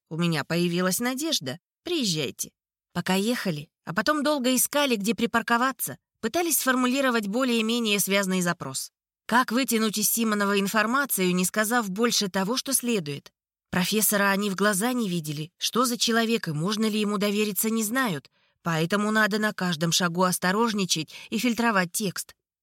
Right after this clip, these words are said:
Аудитория триста два нашлась быстро. Симонов-старший был один. Поднявшись им навстречу, он пожал руку Бехтереву, поклонился Яне, предложил им сесть и немного подождать. Пока профессор что-то допечатывал на компьютере,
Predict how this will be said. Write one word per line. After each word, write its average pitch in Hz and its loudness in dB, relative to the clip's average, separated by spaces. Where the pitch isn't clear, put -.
Аудитория 320 2
триста 254 -2
два 214 2
нашлась 196 0
быстро. 165 -6
Симонов-старший 180 0
был 202 0
один. 226 -4
Поднявшись 277 0
им 269 0
навстречу, 262 0
он 180 2
пожал 175 0
руку 160 -2
Бехтереву, 214 0
поклонился 226 0
Яне, 185 0
предложил 175 2
им 180 2
сесть 294 -2
и 220 -2
немного 214 0
подождать. 147 -6
Пока 196 0
профессор 233 2
что-то 240 0
допечатывал 220 0
на 214 2
компьютере, 226 -2